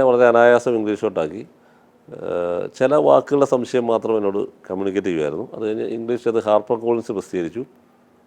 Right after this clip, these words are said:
അതിനാണ് ജെ സി ബി പ്രൈസ്, ഏഹ്, ഇന്ത്യയിലെ ഏറ്റവും വലിയ പുരസ്കാരമാണ് ജെ സി ബി പ്രൈസ്, അത് കിട്ടിയത്. ഏഹ്, അത് ഇംഗ്ലീഷിൽ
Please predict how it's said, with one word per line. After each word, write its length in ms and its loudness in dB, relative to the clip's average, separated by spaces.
അതിനാണ് 280 6
ജെ 80 4
സി 140 -6
ബി 120 -2
പ്രൈസ്, 340 -2
ഏഹ്, 180 -6
ഇന്ത്യയിലെ 280 2
ഏറ്റവും 220 0
വലിയ 160 -2
പുരസ്കാരമാണ് 520 -2
ജെ 140 -6
സി 100 -10
ബി 100 -8
പ്രൈസ്, 300 -8
അത് 60 -8
കിട്ടിയത്. 300 -8
ഏഹ്, 480 -4
അത് 160 2
ഇംഗ്ലീഷിൽ 360 2